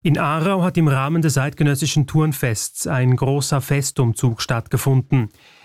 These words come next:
Insgesamt marschierten rund viertausendfünfhundert Teilnehmerinnen und Teilnehmer durch die Altstadt und dann zur Arena des eidgenössischen Turnfests.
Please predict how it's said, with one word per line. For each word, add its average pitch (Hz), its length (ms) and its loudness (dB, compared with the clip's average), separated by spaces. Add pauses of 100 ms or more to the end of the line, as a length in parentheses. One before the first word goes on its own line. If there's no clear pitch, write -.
Insgesamt 135 640 0
marschierten 147 560 0
rund 135 260 0
viertausendfünfhundert 143 1400 0
Teilnehmerinnen 123 760 2
und 117 280 -2
Teilnehmer 131 540 0
durch 131 220 -2
die 147 140 -2
Altstadt 139 680 -4
und 143 320 -4
dann 131 160 2
zur 143 220 -2
Arena 127 480 2
des 110 260 -4
eidgenössischen 127 800 0
Turnfests. - 800 -2